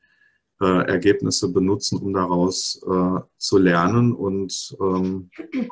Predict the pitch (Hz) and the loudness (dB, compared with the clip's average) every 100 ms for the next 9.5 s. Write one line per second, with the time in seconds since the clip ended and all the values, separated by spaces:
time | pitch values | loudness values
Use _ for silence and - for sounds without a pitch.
0 | - - - - - - 90 98 95 - | -10 -14 -12 -8 -2 0 0 -2 -4 -6
1 | - 127 - - - _ _ 110 90 95 | -18 -20 -20 -20 -20 _ _ -14 -2 0
2 | 92 - - 90 - 87 85 - - - | 0 -2 -4 -4 -2 -2 -2 -6 -8 -2
3 | 87 95 95 92 82 98 95 90 90 90 | 0 0 0 -4 -4 -6 -2 -2 -2 -4
4 | 95 92 95 92 95 90 95 85 85 - | -6 -4 -4 -4 -4 -6 -2 -2 -2 -6
5 | 80 78 - _ _ _ _ _ _ _ | -12 -12 -18 _ _ _ _ _ _ _
6 | _ _ _ - _ _ _ _ _ _ | _ _ _ -20 _ _ _ _ _ _
7 | _ _ _ _ _ _ _ _ - 110 | _ _ _ _ _ _ _ _ -2 0
8 | 104 139 135 - 127 120 - - 85 110 | 0 0 0 2 4 4 0 -8 -2 2
9 | 107 107 104 104 | 2 2 -2 -4